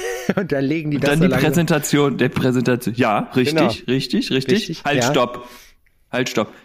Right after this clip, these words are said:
Speaker 2: Da fehlen ja zwei Kilo.
Speaker 1: Ja. Und dann, ja, wir haben eine Laboranalyse gemacht, wo, wo man s-,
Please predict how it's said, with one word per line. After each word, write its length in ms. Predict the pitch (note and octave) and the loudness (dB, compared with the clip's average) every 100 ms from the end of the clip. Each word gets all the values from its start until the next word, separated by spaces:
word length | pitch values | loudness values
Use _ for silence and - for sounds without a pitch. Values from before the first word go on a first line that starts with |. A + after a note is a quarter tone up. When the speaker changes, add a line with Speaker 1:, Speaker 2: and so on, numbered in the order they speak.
| - | -10
Speaker 2:
Da 80 | A2+ | -8
fehlen 360 | - G3 D4 D3+ | 0 2 4 2
ja 180 | G#2 | 0
zwei 320 | - - A2+ G#2 | -2 -2 0 -2
Kilo. 720 | - - A#2 G2+ G2 F3+ - | -2 0 2 2 0 -2 -8
Speaker 1:
Ja. 240 | C#3+ C#3 C3+ - - _ _ F5+ - - _ - - - - | -4 -2 -4 -12 -20 _ _ -20 -20 -20 _ -20 -20 -20 -6
Und 120 | C3+ | -2
dann, 200 | D3+ E3 | 0 -2
ja, 260 | D3 D#3 E3 | -2 -2 0
wir 100 | C#3 | 0
haben 100 | D3 | 2
eine 100 | D3+ | 2
Laboranalyse 960 | B2+ A2 B2+ C#3+ D#3 D#3 E3 E3+ E3+ | 0 0 0 0 0 2 2 0 -2
gemacht, 380 | E3 E3 G3 - | -2 -2 -2 -4
wo, 180 | C#3 C3+ | -2 0
wo 160 | A2 C3+ | 0 -2
man 200 | C3 D#3 | 0 -2
s-, 160 | A2 | -4